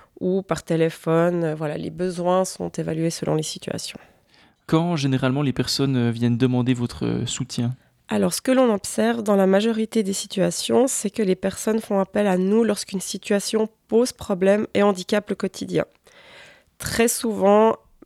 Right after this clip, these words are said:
Speaker 1: malheureusement, j'ai envie de dire, la situation est déjà en crise lorsque les personnes concernées nous contactent et c'est ce qui nécessite une prise en charge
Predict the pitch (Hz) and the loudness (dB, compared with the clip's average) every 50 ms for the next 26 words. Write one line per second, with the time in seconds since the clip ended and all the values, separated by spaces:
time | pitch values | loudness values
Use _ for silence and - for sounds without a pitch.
0 | _ - 190 185 190 190 202 202 202 196 196 190 180 185 190 208 202 202 190 185 | _ -2 2 4 4 4 4 2 0 -2 -4 -2 0 0 0 0 0 0 -2 -2
1 | 175 185 180 180 180 190 202 214 226 226 226 220 196 185 - - 208 185 - 214 | -4 -4 -8 -10 -8 -4 0 0 2 2 0 -2 -4 -4 -6 -8 -8 -6 -6 -4
2 | 202 185 165 156 180 202 220 220 226 233 220 208 202 196 - - - - 233 254 | -4 -4 -4 0 2 4 4 4 4 2 2 2 0 0 -4 -10 -8 -6 -4 -4
3 | 277 269 269 262 240 196 190 - - - 214 202 202 - - 196 - - 208 202 | -4 -6 -6 -4 -4 -4 -4 -4 -4 -2 0 0 0 -2 -6 -8 -6 -4 -4 -4
4 | 196 - 196 - - 208 208 208 202 190 - - - 175 175 - 196 202 240 - | -4 -4 -8 -6 -2 0 2 2 2 0 -2 -4 -4 -4 -2 0 0 0 0 -4
5 | - - - - - 202 202 196 - - 185 - - - 202 202 196 - 202 - | -8 -14 -14 -8 -4 -4 -2 -2 -4 -6 -8 -10 -4 -2 0 0 0 -2 -4 -4
6 | 226 202 - 196 185 - - 208 196 190 196 190 185 - - 208 208 - | -4 -4 -4 -4 -4 -4 -4 -4 0 2 2 2 2 0 0 0 -2 -2